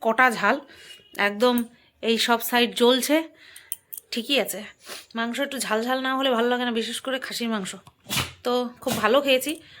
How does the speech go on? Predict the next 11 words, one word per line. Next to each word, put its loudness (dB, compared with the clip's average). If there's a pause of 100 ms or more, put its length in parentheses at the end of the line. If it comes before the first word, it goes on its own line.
আগামীকাল 4
আরও 6
ভালো 6
খাবো 2
জানি, 2 (140)
বাসি 0
মাংস -4
টেস্ট -2
হয় 0
বেশি। -6 (580)
তো 4